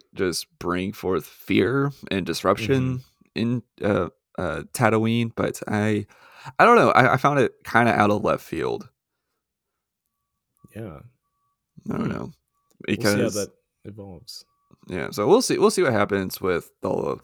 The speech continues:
Speaker 1: the. I, I, I can't believe there's only one more episode. Seriously,
Speaker 2: I know.
Speaker 1: this,
Speaker 2: There's
Speaker 1: I
Speaker 2: a
Speaker 1: know that
Speaker 2: lot. There's a lot to do
Speaker 1: there is
Speaker 2: in
Speaker 1: a lot to
Speaker 2: this episode.
Speaker 1: do, and I know how you and I were talking, like, especially after chapter three, where Tech's like, "Oh my God, I can't wait till the show's over and we can, like, move on to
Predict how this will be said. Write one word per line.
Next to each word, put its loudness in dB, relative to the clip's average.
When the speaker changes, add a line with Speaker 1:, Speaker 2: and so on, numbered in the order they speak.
Speaker 1:
the. -2
I, -6
I, 0
I 0
can't -2
believe 4
there's -2
only -2
one -4
more -6
episode. -10
Seriously, -6
Speaker 2:
I -8
know. -4
Speaker 1:
this, -8
Speaker 2:
There's 6
Speaker 1:
I 8
Speaker 2:
a 8
Speaker 1:
know 4
that 4
Speaker 2:
lot. 2
There's -6
a -4
lot -6
to -14
do -10
Speaker 1:
there 6
is 4
Speaker 2:
in 6
Speaker 1:
a 2
lot 4
to 0
Speaker 2:
this -4
episode. 4
Speaker 1:
do, -12
and 4
I 0
know 6
how 6
you 4
and 4
I 2
were 2
talking, -2
like, -4
especially -2
after -2
chapter -6
three, -6
where -4
Tech's -8
like, -6
"Oh 6
my -2
God, 0
I -4
can't -6
wait -2
till -6
the -6
show's -4
over -2
and -8
we -8
can, -8
like, -8
move -10
on -8
to -10